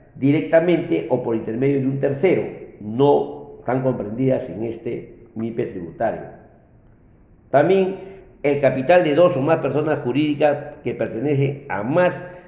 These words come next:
de treinta por ciento a socios comunes a estas, también no están consideradas con el mipe tributario.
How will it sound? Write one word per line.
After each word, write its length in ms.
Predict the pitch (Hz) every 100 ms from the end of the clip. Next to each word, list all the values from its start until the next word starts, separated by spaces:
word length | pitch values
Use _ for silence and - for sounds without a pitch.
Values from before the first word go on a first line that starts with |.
| - -
de 140 | 131
treinta 580 | 131 196 190 - - -
por 200 | 117 -
ciento 560 | 170 170 170 165 156 -
a 120 | 110
socios 340 | 165 156 147
comunes 500 | - 113 147 147 - -
a 160 | 107
estas, 360 | 143 139 - - - -
también 460 | 90 98 143 143
no 120 | 135
están 240 | 135 139 143
consideradas 760 | 131 - 113 123 143 139 -
con 140 | 104 101
el 60 |
mipe 260 | 110 131 131
tributario. 560 | 131 104 90 120 92